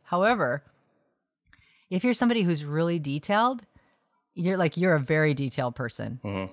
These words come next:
Speaker 1: I am not a detailed person. Well, I sort of am, but not at all in comparison. Um,
Speaker 2: I mean, you didn't make a therapy spreadsheet.
Speaker 1: <laughs> No, no, I,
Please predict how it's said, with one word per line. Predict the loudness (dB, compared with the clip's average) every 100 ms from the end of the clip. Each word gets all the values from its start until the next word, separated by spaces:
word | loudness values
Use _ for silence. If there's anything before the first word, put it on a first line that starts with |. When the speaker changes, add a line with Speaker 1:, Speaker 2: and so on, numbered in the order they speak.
| -2
Speaker 1:
I | 2 4
am | 4
not | 2 2
a | 0
detailed | -4 -8 -8 -8
person. | -10 -10 -2
Well, | 0
I | 0
sort | -2 -4 -4
of | -4
am, | -6
but | -4
not | 0 2 0 -4 _ -6
at | -2
all | -2 -2 -6 -10
in | -10 -8
comparison. | -10 -10 -12 -12 -14 -14 -16 _ _ _ -4
Um, | 0 0 -2 -2
Speaker 2:
I |
mean, | 2
you | 4
didn't | 4 4 0
make | 0 0
a |
therapy | -4 0 0 0 -4
spreadsheet. | -8 -6 -8 -8 -8 -8 -10
Speaker 1:
<laughs> | -18 _ -12 -6 -6 -4 -4 -4 -2 2 2 2
No, | 0 0 -4 -4
no, | -6 -2
I, | 0 -2